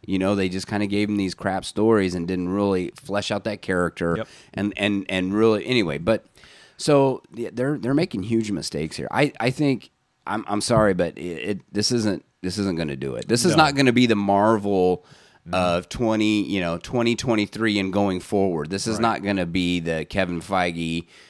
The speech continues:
Speaker 1: Marvel s-,
Speaker 2: Right.
Speaker 1: universe. Sorry, this isn't. This is, yeah.
Speaker 2: And the only two films that will be left of the D C E U, the old D C E U,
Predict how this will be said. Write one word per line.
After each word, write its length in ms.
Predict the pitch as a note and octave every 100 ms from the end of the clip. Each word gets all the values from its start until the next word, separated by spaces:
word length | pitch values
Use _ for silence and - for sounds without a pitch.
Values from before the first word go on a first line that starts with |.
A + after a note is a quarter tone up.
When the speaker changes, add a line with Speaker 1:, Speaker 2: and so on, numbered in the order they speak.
| _ _ -
Speaker 1:
Marvel 600 | F2 F2 F2+ D#2+ D#2 -
s-, 120 | G#2+
Speaker 2:
Right. 240 | G#2+ F2+ F#2+
Speaker 1:
universe. 500 | F#2+ E2+ D2 C2 -
Sorry, 400 | F#2+ F2 C#2+ C#2+
this 240 | F2+ -
isn't. 320 | F2 D2+ A#1+
This 240 | F2+ F2+ F#2+
is, 320 | F2 E2+ -
yeah. 200 | - -
Speaker 2:
And 180 | B2 A#2+
the 80 | B2
only 320 | D#3+ F#3+ G3
two 260 | - E3+
films 580 | D#3 - D3 C3+ B2 G#2+
that 180 | A#2 A2+
will 140 | A#2 G2+
be 160 | A2+
left 460 | A2 B2+ C3 C3 -
of 200 | A2+ G#2+
the 60 |
D 260 | F2+ A2 B2
C 240 | - C3 A#2+
E 200 | G#2+ G#2 F#2+ A2
U, 320 | F#2+ D2 C#2+ - -
the 120 | - -
old 260 | C#3 C#3
D 160 | A#2 G#2
C 180 | - F2
E 160 | D#2 F2 E2
U, 300 | D#2+ D#2+ F2